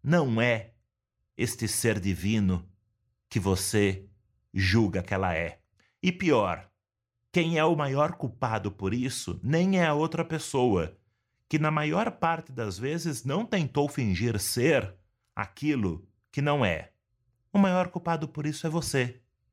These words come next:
que por uma carência emocional profunda, projetou no outro tudo aquilo que você deseja em um parceiro amoroso. A projeção foi sua,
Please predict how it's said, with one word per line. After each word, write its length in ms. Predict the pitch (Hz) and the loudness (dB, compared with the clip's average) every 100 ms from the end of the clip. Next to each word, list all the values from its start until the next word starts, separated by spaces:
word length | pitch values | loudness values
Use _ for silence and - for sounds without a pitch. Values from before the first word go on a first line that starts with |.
| _ _ _ | _ _ _
que 100 | 131 | -4
por 200 | 127 131 | 0 0
uma 160 | 123 | 0
carência 520 | 120 123 110 123 - 110 | 0 -2 -2 -4 -4 -4
emocional 640 | 110 - 113 98 92 87 | -4 -2 0 2 2 0
profunda, 840 | 104 143 - 117 117 135 151 135 _ _ _ _ _ _ _ _ _ | -2 -4 -2 -2 0 2 2 0 _ _ _ _ _ _ _ _ _
projetou 1040 | - 151 147 143 131 - 135 127 92 - - _ _ _ _ - | 2 4 4 2 -2 2 4 4 2 -2 -14 _ _ _ _ -2
no 200 | 135 165 | 2 4
outro 720 | 117 117 139 - 165 170 - _ _ _ _ _ | 6 6 4 -2 -4 -4 -8 _ _ _ _ _
tudo 260 | 202 175 | -2 2
aquilo 380 | 156 - 165 156 | 0 0 0 0
que 140 | 139 139 | -2 -4
você 360 | 123 - 143 | -4 -4 -2
deseja 840 | 135 139 82 110 113 104 95 82 - _ _ _ _ | 0 0 0 2 2 2 0 -2 -6 _ _ _ _
em 180 | 113 110 | 2 2
um 100 | 107 | 2
parceiro 800 | 110 90 - 95 98 104 120 - _ _ _ _ - | 0 -4 -8 -4 -2 -2 -6 -10 _ _ _ _ -4
amoroso. 760 | 113 123 104 87 78 76 90 _ _ _ _ _ _ | 0 4 4 4 0 -6 -12 _ _ _ _ _ _
A 100 | 117 | -6
projeção 540 | 120 113 98 90 104 | -2 -2 -2 -2 -2
foi 160 | 95 160 | -2 -2
sua, 440 | 175 101 85 76 | -4 0 0 -2